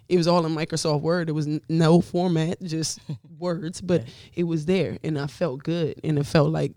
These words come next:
Speaker 1: "No, this is my purpose. This is what I should be doing."
Speaker 2: Yeah.
Speaker 1: You know what I mean?
Speaker 2: Yeah.
Speaker 1: And from that, the fashion started to become more prevalent as I began to rise at work and became a manager.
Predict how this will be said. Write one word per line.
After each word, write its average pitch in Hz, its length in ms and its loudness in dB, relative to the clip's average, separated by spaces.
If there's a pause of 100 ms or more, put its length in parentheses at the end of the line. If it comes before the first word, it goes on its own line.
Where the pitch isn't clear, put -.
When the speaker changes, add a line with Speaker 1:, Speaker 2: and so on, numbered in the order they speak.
Speaker 1:
"No, 147 240 2
this 156 200 2
is 185 120 2
my 131 160 2
purpose. 131 420 4
This 180 200 4
is 160 120 4
what 151 160 2
I 120 100 0
should 147 220 0
be 143 120 0
doing." 131 320 -2 (180)
Speaker 2:
Yeah. 131 60 -20 (180)
Speaker 1:
You 156 140 2
know 151 100 4
what 156 100 4
I 156 40 2
mean? 151 260 2
Speaker 2:
Yeah. 131 160 -6 (260)
Speaker 1:
And 170 140 4
from 156 260 6
that, 165 460 2 (480)
the 165 100 2
fashion 147 580 -2
started 151 360 0
to 151 60 -4
become 151 360 2
more 147 160 2
prevalent 156 560 0
as 156 220 2
I 143 180 -4 (140)
began 156 340 2
to 156 140 2
rise 147 360 2
at 156 140 -2
work 156 260 2
and 151 100 -2
became 151 320 0
a 143 60 2
manager. 151 520 0